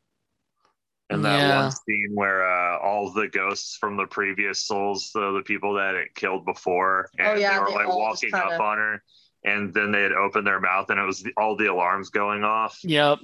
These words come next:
Speaker 1: That, that was, that was fucking nerve-wracking.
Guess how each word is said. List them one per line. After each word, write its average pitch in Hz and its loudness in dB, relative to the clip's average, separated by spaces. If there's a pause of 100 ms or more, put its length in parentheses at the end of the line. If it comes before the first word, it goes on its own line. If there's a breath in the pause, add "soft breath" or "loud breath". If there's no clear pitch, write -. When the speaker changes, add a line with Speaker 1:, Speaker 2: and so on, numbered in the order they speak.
(580)
Speaker 1:
That, 95 0
that 104 4
was, 104 2 (100)
that 101 2
was - -4 (300)
fucking 95 0
nerve-wracking. 80 -2